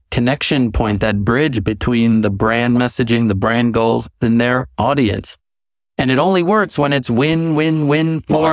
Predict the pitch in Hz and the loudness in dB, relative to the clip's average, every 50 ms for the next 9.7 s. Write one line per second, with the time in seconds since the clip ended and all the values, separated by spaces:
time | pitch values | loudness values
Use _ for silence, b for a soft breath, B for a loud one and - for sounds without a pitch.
0 | 156 151 - - - - - 90 - - 135 151 175 175 180 156 123 104 107 107 | 0 0 -2 -4 -6 -8 -10 -8 -4 -2 -2 0 0 0 0 0 0 0 0 0
1 | 101 104 104 - - - _ _ - 113 101 101 110 120 123 139 147 147 139 127 | 0 -2 -4 -8 -12 -18 _ _ -4 -4 -2 0 0 0 0 0 0 0 -2 -4
2 | - - 147 147 147 143 123 151 143 - - 151 139 131 - - 147 139 139 139 | -4 -2 -2 -2 0 -2 -2 -4 -4 -4 -4 -4 -4 -4 -2 -2 -2 0 0 0
3 | 131 - 120 110 98 - - 131 131 131 131 135 - _ - 113 110 104 113 123 | -2 -2 -2 -2 -2 -2 -2 0 2 2 0 0 -2 _ -4 -4 -2 0 0 0
4 | 127 127 131 127 131 131 - - - 127 101 131 127 117 127 120 107 101 110 123 | 0 2 2 0 0 -2 -2 -4 -4 -2 -2 -2 0 0 0 0 2 2 2 2
5 | 131 123 110 131 123 123 117 - 131 127 123 - 131 127 120 117 113 - - 120 | 0 0 0 0 0 0 0 0 0 0 0 0 0 0 0 -2 -2 -2 -2 -2
6 | 120 127 127 123 123 117 107 107 117 127 127 131 127 127 135 127 131 131 131 135 | 0 0 0 0 0 0 0 0 0 0 2 2 2 0 0 0 0 0 0 0
7 | 127 - - _ _ _ _ _ _ - 127 107 104 101 92 - 110 110 - - | -2 -4 -8 _ _ _ _ _ _ -2 0 0 0 -2 -2 -4 -6 -4 -4 -2
8 | 123 123 120 - - 143 135 127 123 - 127 113 123 123 113 127 127 123 127 123 | -2 -2 -2 -2 -2 0 0 0 0 0 0 0 0 0 0 0 0 2 2 2
9 | 123 123 113 110 120 123 123 117 123 123 123 117 - | 0 0 0 0 0 0 0 0 0 -2 -2 -4 -6